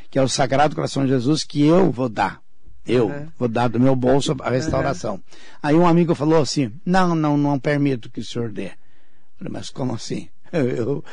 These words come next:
Speaker 1: como assim? Você não tem
Speaker 2: Aham.
Speaker 1: controle sobre o meu dinheiro? Eu falei assim: "Não, porque eu vou pagar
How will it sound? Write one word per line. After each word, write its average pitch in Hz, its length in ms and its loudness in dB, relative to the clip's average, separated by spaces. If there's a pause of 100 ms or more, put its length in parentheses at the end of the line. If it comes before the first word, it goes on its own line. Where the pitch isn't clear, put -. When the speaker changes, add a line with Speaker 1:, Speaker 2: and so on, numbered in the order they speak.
(140)
Speaker 1:
como 151 160 0
assim? 196 240 -4 (420)
Você - 120 -4
não 151 100 2
tem 214 140 2
Speaker 2:
Aham. 214 100 2
Speaker 1:
controle 165 280 4
sobre 156 200 2
o 147 40 4
meu 139 100 4
dinheiro? 139 220 4
Eu 135 40 -2
falei 131 100 -4
assim: 127 100 -4
"Não, 151 200 2
porque 123 240 -4
eu 170 240 2
vou 170 140 2
pagar 151 480 -2